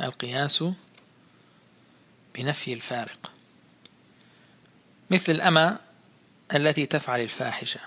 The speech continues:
قال تعالى: "فعليهن نصف ما على المحصنات من العذاب"، يقاس عليها العبد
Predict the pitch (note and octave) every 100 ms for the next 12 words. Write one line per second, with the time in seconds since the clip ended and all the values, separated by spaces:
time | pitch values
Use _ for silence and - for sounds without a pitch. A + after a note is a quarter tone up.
0 | - - D3 C3+ - C#3 E3 D#3+ D3 B2+
1 | C3 A#2 E3+ D3 E3 - - G#3+ - D3
2 | C#3+ C3+ C#3 C3 C3 - B2 D3 F3 -
3 | C#3+ C#3+ G#2+ G#2+ G#2+ G2+ G2+ G2+ A2 -
4 | _ _ _ _ _ - - - - -
5 | _ - _ _ _ _ _ - D3 F#3+
6 | G3 D#3+ D#3+ F3 C3+ B2 A#2+ D#3 B2 D3